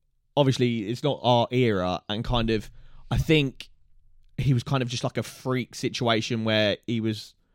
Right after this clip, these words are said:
really good at a time where everybody else wasn't that good. But I think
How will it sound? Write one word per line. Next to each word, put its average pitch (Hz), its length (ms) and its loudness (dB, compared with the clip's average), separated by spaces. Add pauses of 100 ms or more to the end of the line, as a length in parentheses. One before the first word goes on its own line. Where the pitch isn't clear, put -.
(320)
really 123 200 2
good 113 240 0
at 95 160 -4
a - 20 -6
time 113 260 -2
where 107 200 -2
everybody 110 340 -4
else 104 200 -2
wasn't 104 260 -6
that 101 140 -6
good. 110 220 -4 (1040)
But 151 360 6
I 131 60 0
think 151 300 -2